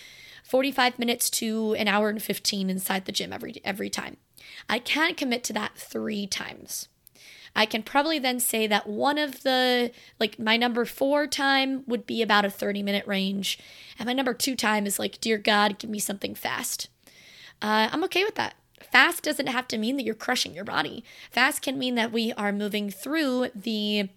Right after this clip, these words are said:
push-up and V-up. I am moving my shoulders, moving my core a little bit. I'm getting my heart rate up a tad, but it's something to where if you were to walk in, I could still have a conversation with you.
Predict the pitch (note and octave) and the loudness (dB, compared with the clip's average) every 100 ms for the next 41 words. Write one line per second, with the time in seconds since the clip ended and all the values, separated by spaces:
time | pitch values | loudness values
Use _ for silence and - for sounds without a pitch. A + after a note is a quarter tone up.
0 | _ _ - A3 - G#3 G3+ G#3+ E3+ - | _ _ -4 0 0 0 -2 -6 -8 -8
1 | - - _ - - _ G#3+ G#3 - G#3+ | -8 -14 _ -20 -20 _ 0 0 4 4
2 | G#3 G#3 G#3 - - - _ A3 C#4 C#4+ | 4 2 -2 -6 -18 -20 _ 2 4 2
3 | B3+ A3 - A3+ A3 A3 G#3 G#3 A#3 C#4 | 2 2 4 2 2 2 0 0 0 0
4 | A#3+ G3+ F#3+ - A#3 A#3+ A3 G#3+ A3 G#3 | 0 -2 -2 0 2 2 2 0 -2 2
5 | A3 G#3 G3 F3+ F#3+ B3+ C#4 A3 F#3+ A3 | 2 2 -4 -4 0 0 2 2 2 0
6 | - G#3 G3+ G3 G3 - G#3+ A3 A3 - | 0 0 0 -2 -8 -4 0 2 2 0
7 | - - - - A#3 - B3 - B3+ B3+ | -20 -20 -4 2 2 2 -2 0 0 -2
8 | C4 C4+ A#3+ A3 A3 A#3 A3+ G#3+ G3+ G3 | -2 -2 0 0 0 -2 0 2 2 2
9 | G3+ G3+ G3 G3 - G3 F#3 G3 - G3+ | -2 -2 -4 -6 -2 -2 -2 -6 -8 -10
10 | - - - - - - - - | -6 -6 -2 -4 -4 -8 -8 -8